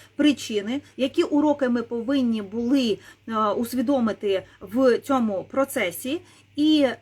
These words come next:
далі засівати, як на, на, вже на, настілене поле. А, тому так, е, травми ніхто, як кажуть, нікуди н-, не дівав. Травми дійсно, е, на жаль, е, в нас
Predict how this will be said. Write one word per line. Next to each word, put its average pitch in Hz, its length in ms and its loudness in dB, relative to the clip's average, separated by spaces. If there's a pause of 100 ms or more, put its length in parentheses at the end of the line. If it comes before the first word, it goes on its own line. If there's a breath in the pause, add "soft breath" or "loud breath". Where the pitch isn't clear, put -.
(320)
далі 285 540 4
засівати, 247 880 -2
як 240 240 -6
на, 202 280 -2
на, 196 580 -4
вже 196 400 -2
на, 202 180 -8
настілене 214 600 -6 (100)
поле. - 280 -16 (1120 loud breath)
А, 208 200 4
тому 320 460 4
так, 381 420 2
е, 277 220 4
травми 302 720 4 (120)
ніхто, 302 500 2
як 285 160 0
кажуть, 269 380 -2
нікуди 269 480 -2
н-, 240 220 0 (580)
не 254 140 2
дівав. 277 400 2
Травми 247 340 0
дійсно, 233 640 -4 (320 loud breath)
е, 214 280 2
на 233 160 0
жаль, 247 380 2
е, 202 560 0 (260)
в 214 40 -4
нас 233 440 -2